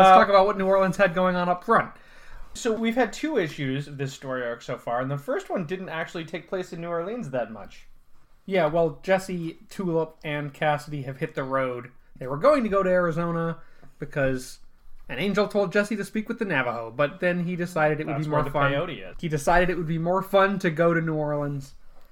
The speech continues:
Speaker 1: and speak with a man about voodoo.
Speaker 2: Yeah, that's right. And they also ran into an old friend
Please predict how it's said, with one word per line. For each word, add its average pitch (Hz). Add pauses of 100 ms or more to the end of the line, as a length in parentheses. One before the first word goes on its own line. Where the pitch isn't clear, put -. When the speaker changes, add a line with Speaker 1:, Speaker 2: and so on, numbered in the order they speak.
(280)
Speaker 1:
and 143
speak -
with 147
a 156
man 156
about 180
voodoo. 247 (720)
Speaker 2:
Yeah, 110 (220)
that's 123
right. 104 (460)
And 160
they 139 (560)
also 143
ran 135
into 131
an 127
old 143
friend 139